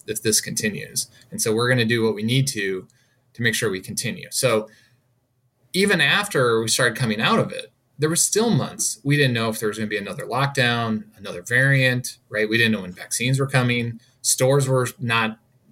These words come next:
able to do in-store play. Do we even support in-store play? And that went on for almost a year, at, at least. So again, when you look at all of our businesses, it's just Dice Masters,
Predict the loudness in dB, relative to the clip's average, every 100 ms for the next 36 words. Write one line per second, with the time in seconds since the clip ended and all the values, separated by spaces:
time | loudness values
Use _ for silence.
0 | -4 -2 -2 -4 -6 -2 -2 -2 -4 -4
1 | 0 4 4 2 -2 -8 -4 -4 -4 -2
2 | 2 4 2 2 0 2 0 0 -2 -6
3 | _ _ _ _ _ _ -2 2 4 4
4 | 4 2 0 -2 0 -2 -4 -4 -2 -2
5 | -4 -14 _ _ -12 -8 -8 -4 0 0
6 | 0 -2 -4 -6 _ _ _ _ -4 0
7 | 2 2 0 -2 -4 0 0 0 0 2
8 | 2 2 -2 -4 -4 -2 0 0 0 -4
9 | -14 _ -4 0 2 2 0 2 2 0
10 | -2 -2 -4 -2 -2 -4 _ _ _ -8
11 | -2 0 2 0 0 0 2 0 0 0
12 | 0 0 -2